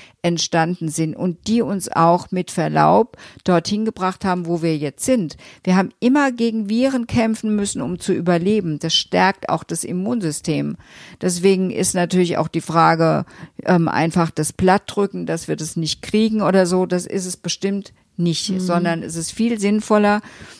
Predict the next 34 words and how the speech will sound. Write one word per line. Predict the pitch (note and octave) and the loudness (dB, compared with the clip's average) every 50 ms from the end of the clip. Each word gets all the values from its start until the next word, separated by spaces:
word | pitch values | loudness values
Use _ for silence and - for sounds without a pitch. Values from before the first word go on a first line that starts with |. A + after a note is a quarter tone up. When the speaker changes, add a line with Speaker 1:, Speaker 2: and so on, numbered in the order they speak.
| - - | -14 -6
Speaker 1:
unser | - G3 G3 F3+ G3+ - | -2 0 2 2 2 2
Immunsystem | - F3+ F3+ F3+ F#3+ G#3 G#3 A3 A3 G#3+ - - - G#3+ G3+ G3+ G3+ G3+ G3+ - - - _ | 2 2 2 2 2 2 2 0 0 -2 -2 -2 0 0 0 0 -2 -4 -6 -8 -14 -20 _
so | - - G3+ A3+ A#3+ | -6 -2 0 0 0
stark | A3+ - G3+ F#3+ F#3+ G3+ - - | 0 0 2 2 2 2 0 -2
zu | - G#3 | -4 -2
machen, | G3 F3+ F3+ G3 G3 G3+ F#3+ F3 | 0 0 0 0 0 -2 -4 -2
dass | F#3 F3+ F3 - - | -2 -2 -2 -2 0
wir | F3+ F3+ F3+ E3+ | 2 2 2 2
so | D#3+ E3+ E3+ | 2 2 2
einen | E3+ - - D#3+ E3 D#3+ | 2 2 0 -2 -2 -2
Angriff | - - - D#3+ F3+ - - - D#3 - - - - | -4 -4 -4 -6 -6 -6 -6 -8 -8 -8 -8 -4 0
aushalten | - D#3 D#3 F3 G3 - - - G#3+ G3+ G#3 A3 A3+ - - B3 B3+ C4 C#4 | 2 2 2 2 0 -2 -4 -4 -2 0 0 0 0 -2 -4 -4 -4 -4 -4
und | - F#3+ F#3+ F3+ F#3 | -4 -4 -2 0 0
dass | F3+ F3+ - | 0 0 0
dann | - F#3+ F#3+ G3 G3 - - - - - - - _ - | -2 -2 -2 -2 -4 -6 -10 -16 -20 -20 -20 -20 _ -4
dieses | G3 F#3+ E3 E3+ E3 - - E3+ | -2 -2 -2 0 -2 -2 -2 0
Virus | F3+ F#3 G3+ G#3 G#3+ A#3+ A#3 A#3 - - - - | 2 4 4 4 4 2 0 0 -4 -10 -10 -6
uns | - G#3 G#3 F#3 - - | -4 -2 -2 -2 -4 -2
gar | - E3 D#3 D#3+ | 0 0 0 0
nichts | F3 F#3+ - - - | 0 -4 -6 -6 -4
mehr | G#3 D#3 - | -4 -2 0
anhaben | D#3 F#3+ F#3 F#3 F3 D#3 C#3+ C#3 C#3 C#3+ C#3 | 0 0 0 0 0 0 -2 -2 -2 -4 -6
kann. | - - D3+ C#3 C#3 C#3 C#3+ - - - - - _ - | -6 -4 -4 -4 -4 -4 -6 -10 -16 -20 -20 -20 _ -4
Weil | E3+ F3+ | -2 -2
es | F3+ F3+ - | -2 -4 -6
kursieren | - G3+ G3+ F#3+ F3 G#3+ A#3+ B3+ A#3 G#3+ | -4 -2 -2 0 0 2 2 2 2 2
ja | F#3+ D3 | 2 2
auch | C3+ F#3+ | 2 0
diese | F#3 - F#3 E3+ E3 E3 | 0 -2 -6 -6 -6 -4
Gerüchte, | - E3 D#3 F3+ A3 A#3 - - - A#3+ B3 B3+ B3+ - - - - _ _ - | -4 -2 0 2 2 2 0 0 2 2 2 2 2 -4 -8 -18 -20 _ _ -2
dass | F#3+ F#3 F3+ - - - - - - _ _ _ _ _ _ _ - | 0 0 0 0 -4 -12 -16 -20 -20 _ _ _ _ _ _ _ 0
man | F#3+ G3 F#3+ F#3 F#3 E3 - - | 2 2 2 2 0 -4 -4 -2
dieses | G3 F#3+ F3 D#3 D#3 D#3+ D#3 C3 - - - | 0 0 0 0 -2 -4 -6 -8 -8 -10 -8
Coronavirus | - - F3 D#3+ D3 E3+ F#3+ G#3+ A#3+ B3 A3+ F#3+ G#3 G#3 G#3 G3 G#3 G#3+ G#3 - | -2 0 0 2 2 2 2 2 2 2 0 0 2 2 2 2 2 0 -2 -4